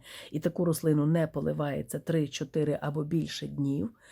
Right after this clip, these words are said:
Я би рекомендувала, якщо ви рослину пересаджуєте і повністю звільняєте від ґрунту, омиваєте корені, залишити таку рослинку хоча б на добу, щоб корінчики підсохли, щоб підсохли ті ранки,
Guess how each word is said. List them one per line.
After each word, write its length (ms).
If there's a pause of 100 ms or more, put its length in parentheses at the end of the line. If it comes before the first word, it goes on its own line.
(420)
Я 180
би 100
рекомендувала, 720
якщо 260
ви 140
рослину 440
пересаджуєте 1120
і 120
повністю 580
звільняєте 640
від 200
ґрунту, 680 (280)
омиваєте 640
корені, 720 (580)
залишити 520
таку 240
рослинку 520
хоча 380
б 120
на 160
добу, 440
щоб 260
корінчики 600
підсохли, 640
щоб 200
підсохли 460
ті 180
ранки, 520